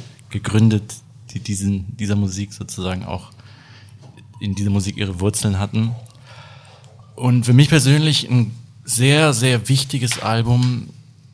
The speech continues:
gerade auch wie die beiden so-, sozusagen Hauptverantwortlichen von Talk Talk, also vor allem auch Mark Hollis, der,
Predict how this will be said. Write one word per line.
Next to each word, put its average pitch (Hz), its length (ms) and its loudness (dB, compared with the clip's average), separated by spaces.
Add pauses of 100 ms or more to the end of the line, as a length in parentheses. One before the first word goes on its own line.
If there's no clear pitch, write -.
(1000)
gerade 107 400 0
auch 104 220 -4 (160)
wie 139 460 -4 (1160)
die 113 80 -6
beiden 117 680 2
so-, - 180 -10
sozusagen 101 500 -4
Hauptverantwortlichen 104 1080 -6
von 98 140 -8
Talk 104 220 -8
Talk, 104 360 -10 (100)
also 92 180 -8 (220)
vor 85 120 -10
allem 92 120 -8
auch - 140 -12
Mark 95 280 -8
Hollis, 104 300 -2
der, 95 280 -4